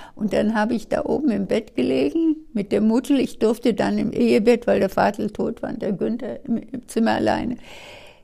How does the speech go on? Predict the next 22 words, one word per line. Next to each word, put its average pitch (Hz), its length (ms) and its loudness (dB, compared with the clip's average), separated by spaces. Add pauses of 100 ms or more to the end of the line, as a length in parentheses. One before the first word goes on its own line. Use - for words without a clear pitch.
(300)
immer 226 260 6
die 196 180 4
Wolken 214 420 4
gesehen. 196 480 0
Und 220 220 0
da 208 80 0
hab 214 160 -2
ich - 180 -6
gesponnen. 202 680 -4 (100)
Da - 80 2
hab 208 80 0
ich 214 180 -4
Wolken 277 500 4
ziehen 254 300 2
sehen 240 260 2
und 208 160 -2
da 214 100 2
hab 214 160 0
ich - 160 -2
angefangen 214 960 -6
zu 214 120 -2
spinnen 240 520 0